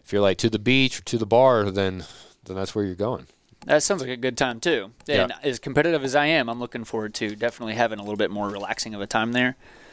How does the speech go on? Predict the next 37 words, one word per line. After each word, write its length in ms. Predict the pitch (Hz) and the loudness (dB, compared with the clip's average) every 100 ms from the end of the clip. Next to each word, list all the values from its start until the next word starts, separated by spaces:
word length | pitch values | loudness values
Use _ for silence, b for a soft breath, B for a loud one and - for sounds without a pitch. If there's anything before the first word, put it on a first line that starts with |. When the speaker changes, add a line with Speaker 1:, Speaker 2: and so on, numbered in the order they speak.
| B B B | B B B
Speaker 2:
Um, 440 | 107 98 98 95 95 | 2 4 4 0 -2
Speaker 1:
Yep. 200 | 85 - _ - - | -2 -4 _ -20 -6
Speaker 2:
but 100 | - | 0
I'm 160 | 131 180 | 0 4
also 300 | 135 143 123 | 4 4 0
a 40 | |
high 200 | 107 123 | 0 -2
handicapper, 560 | 107 147 139 127 110 101 | -2 -4 -2 0 0 -2
too. 320 | - 170 92 - _ - | 0 0 -2 -10 _ -10
Um, 480 | 107 101 101 98 110 _ _ _ _ _ _ _ _ _ _ | -4 -2 -2 -6 -12 _ _ _ _ _ _ _ _ _ _
not 220 | 156 170 | 2 2
that 140 | 180 139 | 4 2
I'm 160 | 131 | 2
intimidated 640 | 120 113 - 240 151 120 117 | -2 -6 -2 0 2 2 2
by 140 | 113 | 0
these 200 | 110 110 | 0 -4
hard 240 | 135 120 104 | 0 0 0
courses. 380 | 160 160 107 107 | -2 -2 -2 -6
I 60 | |
just 200 | 110 107 | -6 -8
enjoy 400 | 104 104 110 104 | -10 -8 -6 -4
the 480 | 101 98 98 95 98 - b b b b b | -6 -6 -6 -6 -10 -16 b b b b b
challenge, 480 | - 123 156 175 - | 0 0 0 -6 -4
I 80 | 160 | -2
guess. 360 | 165 190 190 - | -2 -4 -4 2
Speaker 1:
I 80 | 180 | 4
do 120 | 247 | 4
too. 260 | 180 104 - | 6 4 4
Speaker 2:
And 140 | 147 | 0
I 80 | 135 | 0
think 260 | - 190 185 | 0 0 0
it 140 | 156 | -2
makes 440 | 123 123 147 - - | 0 -2 -2 -2 -4
the 100 | 120 | -4
good 300 | - 123 120 | -2 -2 0
shots 480 | - 123 131 - - | -4 -2 -4 -6 -12
feel 340 | - 120 107 | -6 -2 -2